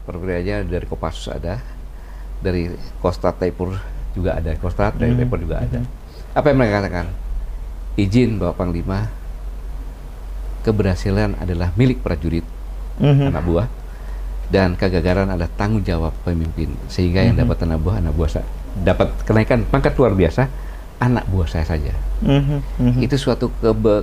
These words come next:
Speaker 1: kebahagiaan yang sangat luar biasa. Ternyata saya punya prajurit yang sangat luar biasa.
Speaker 2: Mhm,
Speaker 1: Dia sudah
Speaker 2: mhm.
Speaker 1: mempertaruhkan nyawa, mempertaruhkan nama T N I.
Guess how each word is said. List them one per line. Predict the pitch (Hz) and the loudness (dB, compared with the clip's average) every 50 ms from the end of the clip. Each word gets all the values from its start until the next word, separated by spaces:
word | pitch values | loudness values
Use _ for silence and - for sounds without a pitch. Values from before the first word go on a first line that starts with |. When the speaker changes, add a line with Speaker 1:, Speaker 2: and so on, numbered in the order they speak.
| - | 2
Speaker 1:
kebahagiaan | - 123 110 101 107 104 107 101 98 117 101 104 104 | 2 2 2 4 2 2 2 0 0 -2 -2 -2 -2
yang | 101 98 | -4 -2
sangat | - 113 98 101 98 - | -4 -4 -6 -6 -4 -2
luar | 107 107 101 | -2 0 0
biasa. | 98 98 98 95 85 78 - - 110 113 - - - - - - - - - - - | 0 0 2 2 2 0 -2 -2 -4 -4 -4 -8 -8 -8 -8 -8 -8 -8 -8 -6 -4
Ternyata | 101 98 107 95 - 113 110 107 | -4 -2 -2 -2 0 0 -2 0
saya | - 113 110 | 2 0 0
punya | 110 - 110 107 104 | 0 0 -2 -2 -2
prajurit | 98 - 98 90 - 127 135 131 | -2 -2 -2 -2 0 -2 -2 -2
yang | - 104 90 | -2 -2 -2
sangat | 78 - - 131 64 - - | -2 -2 -2 -2 -2 -4 -2
luar | - 113 101 92 | 0 0 0 2
biasa. | 92 95 87 85 - - - - - - - - - - - - | 0 0 0 0 -2 -4 -4 -6 -6 -8 -8 -8 -8 -6 -2 0
Speaker 2:
Mhm, | 147 147 147 135 139 | 2 2 2 2 2
Speaker 1:
Dia | 139 - 196 | 2 2 2
sudah | 190 - | 2 2
Speaker 2:
mhm. | - - 131 | 2 2 2
Speaker 1:
mempertaruhkan | 131 135 131 127 95 92 95 92 - 104 98 | 2 0 0 0 0 -2 -2 -2 -2 -2 0
nyawa, | 98 98 98 98 104 107 98 | 0 2 2 2 2 0 -2
mempertaruhkan | - - - 101 90 87 - - 90 | -2 -2 -2 -2 -2 -2 -2 -2 -2
nama | 87 87 87 85 90 90 90 87 87 - - - - | -2 -2 -2 0 0 0 0 0 0 -2 -4 -4 -4
T | 87 87 | -2 -2
N | 87 87 90 90 - | -2 -4 -4 -4 -4
I. | 107 110 | -6 -6